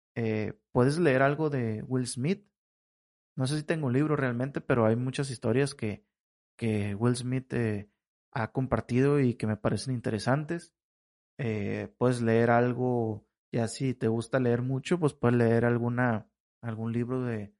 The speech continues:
de bienestar que te, que te funcione. Hay muchos temas, incluso,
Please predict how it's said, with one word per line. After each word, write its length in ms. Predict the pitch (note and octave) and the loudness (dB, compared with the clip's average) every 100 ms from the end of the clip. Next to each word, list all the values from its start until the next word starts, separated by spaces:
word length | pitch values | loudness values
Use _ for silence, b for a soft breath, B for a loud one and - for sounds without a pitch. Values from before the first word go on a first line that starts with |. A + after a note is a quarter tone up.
| _ _ - | _ _ -8
de 100 | G#2+ | -6
bienestar 640 | G#2+ G2+ - B2 D3+ D3+ | -4 -6 -2 2 2 0
que 80 | C#3 | -6
te, 340 | A#2+ A2 G2+ | -6 -6 -6
que 100 | - | -10
te 120 | - | -8
funcione. 680 | - G2+ - E3+ F#3+ F3+ F3+ _ _ - | -8 -6 0 2 0 -4 -8 _ _ -10
Hay 140 | - | -6
muchos 480 | A2 A#2 - A#2+ - | -4 -4 -6 -8 -8
temas, 420 | - B2+ C#3 C3+ B2 | -2 0 0 -2 -4
incluso, 640 | A2+ B2+ G#2+ C3 A#2 - | -4 -4 -2 -2 -2 -6